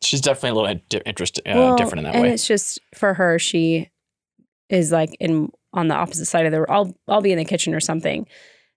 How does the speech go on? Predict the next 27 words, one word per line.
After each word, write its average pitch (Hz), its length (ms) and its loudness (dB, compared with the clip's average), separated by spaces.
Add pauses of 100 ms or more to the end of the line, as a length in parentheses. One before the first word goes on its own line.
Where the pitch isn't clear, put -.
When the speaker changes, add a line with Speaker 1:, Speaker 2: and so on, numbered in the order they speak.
(120)
Speaker 2:
and 185 120 2
she's 170 220 0
on 170 240 0
one 160 180 2
end 156 180 0
of 156 80 0
the, - 200 -10
end 160 100 2
of 151 60 0
the 156 80 -2
room, 151 180 -2
and 165 120 -2
then, 147 180 -4 (460)
like, 147 280 -2 (540)
I'll 175 120 2
come 180 220 -2
back 156 280 -2
in 160 80 -2
a 160 40 0
minute 156 340 2
or 151 80 -4
two, 151 180 -2
and 151 100 0
she's - 380 -4 (440)
in 180 80 2
the 160 80 0
complete 160 560 -2